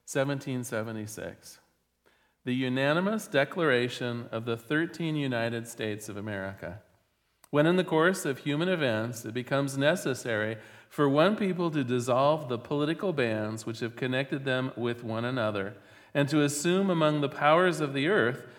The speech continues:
the separate and equal station to which the laws of nature and of nature's God entitle them. A decent respect to the opinions of mankind requires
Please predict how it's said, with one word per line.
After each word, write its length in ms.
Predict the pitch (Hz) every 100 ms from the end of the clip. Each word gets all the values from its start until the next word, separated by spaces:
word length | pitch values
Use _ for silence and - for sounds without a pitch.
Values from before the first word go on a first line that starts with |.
| - _
the 100 | 135
separate 560 | 131 170 170 220 180 143
and 320 | 127 123 185
equal 320 | 214 180 143
station 640 | - 127 120 120 120 110
to 120 | 110
which 300 | 117 135 -
the 140 | 123 113
laws 360 | 117 120 123
of 140 | 117 107
nature 540 | 131 180 - 262 247 - - - _
and 180 | 135 151
of 160 | 139 131
nature's 540 | 147 196 - 147 131
God 720 | 123 143 139 113 110 120 139 127
entitle 480 | 135 156 180 160 117
them. 320 | 101 101 113 - _ _ - _
A 80 | 143
decent 400 | 139 180 190 175
respect 600 | 175 170 165 160 - -
to 80 | 156
the 120 | 139
opinions 540 | 135 127 160 165 160 139
of 100 | 127
mankind 640 | 123 131 139 143 127 117
requires 920 | 120 117 - 180 247 117 107 120 -